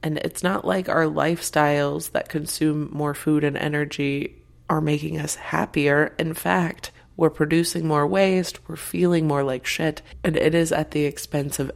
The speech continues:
everyone involved. In twenty seventeen, Inez Cosme and colleagues summarized the research literature on degrowth, finding that it focused on three main goals. One was the reduction of environmental degradation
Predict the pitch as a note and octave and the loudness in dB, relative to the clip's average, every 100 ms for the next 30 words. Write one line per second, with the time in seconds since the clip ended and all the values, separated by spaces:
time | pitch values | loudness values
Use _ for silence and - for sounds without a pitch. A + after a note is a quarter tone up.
0 | - D#3+ D3+ D#3 D3 C#3 C3+ C3+ C3+ C#3+ | 0 0 2 2 2 0 -2 -4 -4 -4
1 | C#3 - - - - - - D#3+ D#3 E3 | -4 -8 -16 -20 -20 -20 -6 -6 -2 0
2 | D3+ D#3+ E3 D3 D3+ - - C#3 C#3+ E3 | 2 2 0 -2 -2 -6 -6 -4 -2 -4
3 | D#3+ - D3+ D3+ F#2+ F#3 - - D3 D3 | -4 -4 -4 -4 -8 -8 -8 -2 0 0
4 | D3+ C#3+ C#3+ - C#3+ - D3+ D3+ C#3+ C#3 | 0 -2 -2 -4 -8 -8 -6 -4 -4 -4
5 | D3+ - - - F3+ G3+ F#3 D#3+ D3+ - | -6 -12 -10 -6 -4 0 2 2 0 -2
6 | D3 D#3+ F3 F3 E3 - D3+ D3 C#3 C#3+ | 0 0 0 0 -2 0 2 2 0 0
7 | C3+ C3 C#3+ D3 D#3 D#3 - C#3+ - - | 0 0 -2 -2 -2 -2 -2 -4 -4 -12
8 | - - - D#3+ D#3 D3+ D3+ - D#3 D#3 | -20 -12 -2 0 2 2 0 -4 -4 -2
9 | E3 F3+ - E3+ E3+ D3+ C#3 - - C#3 | -2 -2 0 -2 0 -2 -2 -4 -4 -4
10 | C#3+ - E3 E3+ E3 D3+ D3+ C#3 D3+ - | -6 -4 0 2 2 2 -2 -4 -4 -8
11 | - - - - E3 E3+ F3+ F3 D#3+ - | -14 -16 -20 -6 2 4 4 2 0 0
12 | D3+ D3+ F3 F#3 - F3+ F3 - D3+ C#3+ | 0 0 0 -2 0 0 0 -2 -2 -2
13 | C#3+ C#3+ D#3 D3+ C#3+ C#3+ C#3 C#3+ C#3 C#3 | -2 0 2 2 -2 -2 -2 -2 -2 -2
14 | C#3+ C#3 - C3+ D#3 | -2 -2 -4 -6 -10